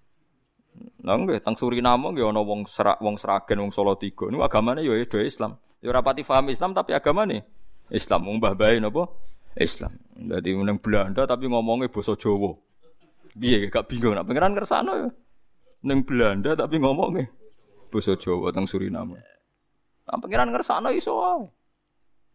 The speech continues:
Lah niki teng Amerika iku mulai ana kampung Madura. Lho, piye, Cece? Ya berita gembira, ya tenan.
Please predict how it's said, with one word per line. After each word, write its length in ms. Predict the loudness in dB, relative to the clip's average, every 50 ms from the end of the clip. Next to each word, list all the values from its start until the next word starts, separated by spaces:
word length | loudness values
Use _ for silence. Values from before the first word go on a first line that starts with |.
| _ _
Lah 120 | 2 4 4 4
niki 140 | 2 -2
teng 80 | 0 0
Amerika 480 | 0 0 0 -4 -4 -2 4 4 4 4
iku 80 | 4
mulai 160 | 2 0 2 2
ana 80 | 2
kampung 300 | 4 2 2 2 0 0
Madura. 400 | -2 -2 -2 -4 -6 -6 -6 -8 -10 -12 _ _ _ -20 -20 -20 _ _ _ _ _ _ _ _ _ _ -20 _ -20 -20 0 2 4 6 6 4
Lho, 360 | 2 -2 -2 -2 -2 -2 -2 -2 -2
piye, 240 | 0 0 0 0 0 0 -2
Cece? 280 | -4 -4 -6 -8 -10 -16 -20 -20 _ -20 -20 -20 -16 -12 -12 -12 -10
Ya 160 | 0 2 2
berita 320 | 2 2 0 0 2 2 2 2
gembira, 500 | 2 0 0 -2 -2 -2 -2 -2 -2 -4
ya 80 | -4 0
tenan. 480 | 0 0 2 2 0 -2 -2 -2 -6